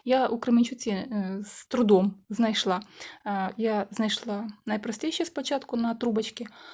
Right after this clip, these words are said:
а потім мені довелося замовляти із іншого міста поштою спиці, е, більш високої якості, номер дванадцять. Не ходові-, н-, не ходовий номер, тому не завжди його можна знайти. Я, але, але є спосіб,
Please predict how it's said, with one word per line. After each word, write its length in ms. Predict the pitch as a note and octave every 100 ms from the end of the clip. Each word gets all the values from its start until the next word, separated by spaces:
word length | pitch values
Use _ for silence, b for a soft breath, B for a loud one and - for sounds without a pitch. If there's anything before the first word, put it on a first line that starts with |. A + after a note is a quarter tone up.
| B
а 80 | -
потім 300 | G#3+ B3+ C4
мені 160 | A3+ A3
довелося 380 | G#3+ G#3+ A3+ G#3
замовляти 760 | G#3+ G#3 G#3 G#3+ - A3+ G#3
із 200 | F#3+ G3+
іншого 360 | G#3+ G#3 G#3 G#3
міста 480 | G#3 A#3 - G#3 G3+
поштою 680 | - A3 - A#3 A3+ G#3+ - _ B B B B B B _ _
спиці, 580 | - - G#3+ G#3 - G3+ B B B B B
е, 240 | - G#3 G3+
більш 440 | G3 G3 G3 - -
високої 580 | G3+ G#3 G#3 G#3 G3+ G#3+
якості, 460 | G3+ G3+ G#3 - G#3 B B _
номер 260 | A3+ G#3 G#3
дванадцять. 520 | G3+ F#3+ F#3+ - - B B B -
Не 100 | A#3
ходові-, 540 | B3 A#3 A3+ A3 G#3
н-, 240 | A3+ G#3 -
не 260 | A#3 A#3+ B3
ходовий 260 | G#3+ G#3+
номер, 280 | G#3 D4+ D#4+
тому 260 | G#3 G#3+ A#3+
не 140 | A3+
завжди 300 | G#3 A#3 A3+
його 160 | G#3 G#3
можна 300 | G#3 G#3+ G#3+
знайти. 380 | G3+ G#3 G#3 A#3 B B B B
Я, 360 | - - G#3 G3+
але, 400 | A3 A3+ B3+ E4+ G4+
але 340 | B3 A#3+ C#4
є 260 | G#3+ G3+ B3
спосіб, 580 | - - A3+ - A#3